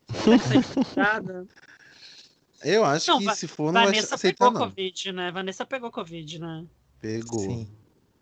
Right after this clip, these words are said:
Speaker 3: E ficou lá falando que tinha que injetar ozônio no cu.
Speaker 1: <laughs> Ela falou
Speaker 2: Gente,
Speaker 1: isso?
Speaker 2: eu sei de,
Speaker 3: Ela
Speaker 2: eu sei de vários
Speaker 3: falou.
Speaker 2: artistas que pegaram. E eu tô tipo assim, meu.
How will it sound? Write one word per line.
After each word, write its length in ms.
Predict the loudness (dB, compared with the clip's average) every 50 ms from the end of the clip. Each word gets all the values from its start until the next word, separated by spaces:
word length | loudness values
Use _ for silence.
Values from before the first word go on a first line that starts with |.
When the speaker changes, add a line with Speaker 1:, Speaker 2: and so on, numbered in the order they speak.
| _ _ _ _ _ _ _ _
Speaker 3:
E 80 | -16 -16
ficou 280 | -14 -8 -4 -2 0 2
lá 180 | 4 4 4
falando 320 | 4 2 2 0 0 0 -4
que 120 | -8 -12
tinha 200 | -12 -12 -10 -10 -8
que 80 | -8
injetar 400 | -6 -4 -2 -4 -2 -2 0 0
ozônio 320 | 0 0 -2 -4 -4 -4 -6
no 160 | -8 -8 -12
cu. 340 | -14 _ -14 -14 -14 -14 -14 -18 -20 _ _ _ _ _ _ _ _ _ _ _ _ _ -8
Speaker 1:
<laughs> 600 | -8 -6 -2 0 2 2 2 0 -4 -6 -6 -8 _ _ -20 -20 _ _ _ _ -20 -14 -2 2
Ela 200 | 4 6 6 6
falou 260 | 6 4 6 6 4
Speaker 2:
Gente, 160 | 4 2 0 -2
Speaker 1:
isso? 160 | -2 -2 -2
Speaker 2:
eu 120 | -4 -4
sei 200 | -4 -8 -12 -14
de, 220 | -14 -14 -16 -16 -10 -4
Speaker 3:
Ela 220 | -2 0 2 0 0
Speaker 2:
eu 80 | -2 2
sei 140 | 4 6 6
de 80 | 6
vários 200 | 6 4 2 2
Speaker 3:
falou. 40 | 0
Speaker 2:
artistas 380 | -2 -4 -6 -8 -8 -10 -14 -18
que 100 | -20 -8
pegaram. 840 | -6 -4 -4 -2 -2 -2 -2 -2 -4 -4 -6 -8 -8 -12 -14 -18 _ -14
E 60 | -12
eu 100 | -12 -12
tô 120 | -14 -14
tipo 240 | -16 -16 -14 -14 -16
assim, 240 | -16 -14 -14 -14 -14
meu. 440 | -12 -12 -12 -14 -14 -14 -16 -18